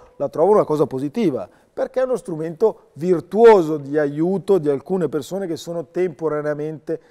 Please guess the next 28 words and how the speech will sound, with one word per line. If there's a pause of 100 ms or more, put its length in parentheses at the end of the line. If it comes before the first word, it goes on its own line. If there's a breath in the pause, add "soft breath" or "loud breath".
(200 soft breath)
in
difficoltà, (120)
ripeto.
Questo
dal
punto
di
vista (300 soft breath)
dei
comuni
credo
che
sarebbe
davvero
una
sciagura, (260 soft breath)
eh,
se,
eh,
con
il
referendum (260 soft breath)
venisse
cancellato
dall'oggi
al
domani (140)
totalmente